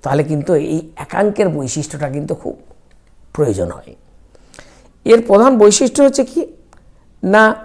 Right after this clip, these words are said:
একটি অঙ্কে এর কাহিনী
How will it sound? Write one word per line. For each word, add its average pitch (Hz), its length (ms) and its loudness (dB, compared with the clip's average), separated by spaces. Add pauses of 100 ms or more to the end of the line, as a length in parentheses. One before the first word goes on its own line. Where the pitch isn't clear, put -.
(540)
একটি - 480 4
অঙ্কে 208 840 4 (460)
এর 175 160 0
কাহিনী 175 680 0